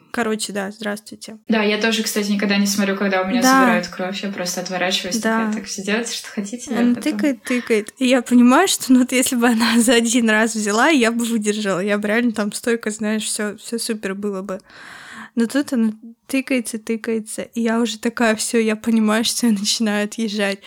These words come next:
Speaker 1: Она меня спрашивает: «Все нормально?» Я говорю: «Мгм». А,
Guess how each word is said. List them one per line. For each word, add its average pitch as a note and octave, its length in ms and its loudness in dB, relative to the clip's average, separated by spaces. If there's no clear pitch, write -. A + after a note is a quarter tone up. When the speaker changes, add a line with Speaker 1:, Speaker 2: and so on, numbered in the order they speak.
Speaker 1:
Она G#3 180 0
меня A3 180 2
спрашивает: A3 500 -2
«Все B3 160 -2
нормально?» A#3 600 2
Я A3+ 100 -2
говорю: G#3 240 -4
«Мгм». A3 400 2
А, G#3+ 380 0